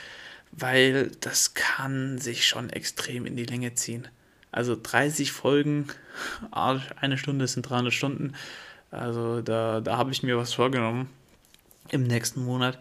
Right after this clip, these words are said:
Ich muss mal schauen, ob ich jetzt quasi das thirteen thirty einfach komplett durchziehe und alle anderen Formate dann erstmal rauslasse. Oder ob ich quasi, ähm, an, an den Wochenenden zum Beispiel versuche, die anderen Formate noch zu bringen und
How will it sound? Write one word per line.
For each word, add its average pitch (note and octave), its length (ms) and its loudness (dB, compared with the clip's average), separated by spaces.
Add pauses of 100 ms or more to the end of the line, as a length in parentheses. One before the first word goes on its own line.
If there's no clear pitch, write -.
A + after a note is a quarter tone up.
(380)
Ich - 60 -18
muss D3+ 100 4
mal C3+ 100 4
schauen, C3+ 320 0
ob A#2+ 140 -2
ich A#2+ 180 2
jetzt - 300 -6
quasi B2 400 -2
das - 500 0 (180)
thirteen C3+ 380 2
thirty C#3 280 4
einfach - 280 -4
komplett C#3+ 380 0 (220)
durchziehe D#3+ 460 8
und - 200 -6
alle - 120 -2
anderen C3 220 0
Formate C3+ 460 -2
dann - 180 -8
erstmal - 280 -4
rauslasse. F3+ 560 2 (680)
Oder C3+ 380 8
ob - 240 2
ich - 340 0
quasi, A#2 840 2
ähm, - 1040 -6 (160)
an, B2 320 -4
an - 160 -4
den B2 160 -2
Wochenenden B2+ 580 -2
zum B2 140 -4
Beispiel B2 240 0
versuche, C#3 260 -2
die - 140 -4
anderen D3+ 180 2
Formate C#3 400 0
noch C3 140 0
zu C3+ 180 0
bringen C#3 400 -2
und B2 220 -6